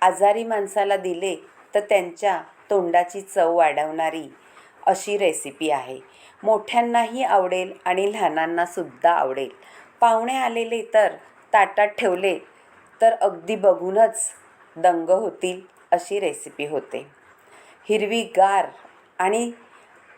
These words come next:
अगदी गावरान चवेची रेसिपी नक्कीच करून पहा आणि एक लाईक जरूर करा. तुम्हाला आवडली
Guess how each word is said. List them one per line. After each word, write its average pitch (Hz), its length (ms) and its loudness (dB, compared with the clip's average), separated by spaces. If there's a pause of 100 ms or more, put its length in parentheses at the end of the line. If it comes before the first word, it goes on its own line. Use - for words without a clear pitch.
अगदी 196 380 0
गावरान 185 560 2
चवेची 185 600 -4 (320)
रेसिपी 156 600 -4 (840)
नक्कीच 226 440 0
करून 233 300 0
पहा 208 360 -4 (520)
आणि 226 160 2 (160)
एक 196 260 0
लाईक 165 280 2 (320)
जरूर 151 300 0
करा. 120 280 -4 (1500)
तुम्हाला 262 340 4
आवडली 202 640 0